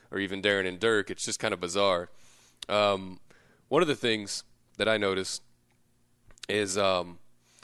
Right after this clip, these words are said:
our great fear of Harrison Barnes,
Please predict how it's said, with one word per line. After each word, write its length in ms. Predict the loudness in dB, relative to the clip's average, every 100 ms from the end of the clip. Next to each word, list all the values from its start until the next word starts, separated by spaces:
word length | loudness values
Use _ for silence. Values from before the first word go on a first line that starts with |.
| -20 _ _ _ _ _ _ _
our 140 | 2 2
great 300 | 2 0 0
fear 540 | -2 0 2 0 -4 -14 -2
of 480 | 2 4 2 2 0
Harrison 420 | 0 2 -2 0
Barnes, 680 | 2 2 0 -2 -4 -6